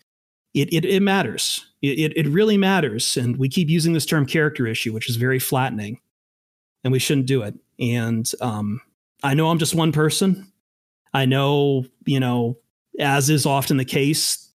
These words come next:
the feelings of the many, not the needs of the many, but the feelings of the many get to sweep aside the needs of the few.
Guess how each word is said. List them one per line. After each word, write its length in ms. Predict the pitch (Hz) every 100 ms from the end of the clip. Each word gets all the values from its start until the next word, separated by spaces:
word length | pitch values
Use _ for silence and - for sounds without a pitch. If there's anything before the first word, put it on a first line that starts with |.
| _ _ _ _ _ -
the 300 | 135 131 123
feelings 480 | - 143 143 143 127
of 60 |
the 60 | 131
many, 520 | 123 131 143 165 160 - _ _ _ _ _ _
not 240 | - 165 165
the 80 | 143
needs 320 | 147 180 -
of 40 |
the 80 | 147
many, 220 | 131 127
but 100 | 113
the 60 | 110
feelings 380 | 202 220 175 139
of 60 |
the 40 | 127
many 240 | 123 127
get 160 | 127 127
to 60 |
sweep 420 | 131 - 147 135
aside 720 | 131 - 120 131 131 135 127
the 220 | 131 120 120
needs 880 | 120 147 160 135 139 151 - - _ _ _ _
of 100 | 120
the 80 | 117
few. 540 | - 160 131 107 156